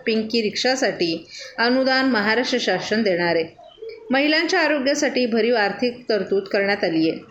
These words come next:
माता भगिनी सुरक्षित राहायला हव्यात यासाठी योजना आहे. पुण्यश्लोक अहिल्यादेवी होळकर महिला उद्योजकांसाठी स्टार्टअप योजना आणण्यात आली आहे. महाराष्ट्रातील तमाम माता भगिनींना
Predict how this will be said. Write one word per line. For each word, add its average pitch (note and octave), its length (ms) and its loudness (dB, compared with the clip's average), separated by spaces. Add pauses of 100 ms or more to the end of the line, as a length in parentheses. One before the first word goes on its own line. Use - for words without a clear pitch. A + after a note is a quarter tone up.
माता F#3+ 260 0
भगिनी G3+ 380 0
सुरक्षित A3 480 0
राहायला G3+ 320 2
हव्यात A#3+ 340 2
यासाठी F#3 420 0
योजना F3+ 400 0
आहे. E3 240 -2 (760)
पुण्यश्लोक C#4 640 2
अहिल्यादेवी A3+ 480 2
होळकर G#3+ 500 2
महिला G3 360 2
उद्योजकांसाठी G#3+ 840 0
स्टार्टअप A3 520 -2
योजना G3 340 0
आणण्यात E3 360 -2
आली D#3+ 260 2
आहे. - 180 -8 (220)
महाराष्ट्रातील F#3+ 800 0
तमाम G#3+ 300 0
माता G#3 260 0
भगिनींना F#3+ 640 0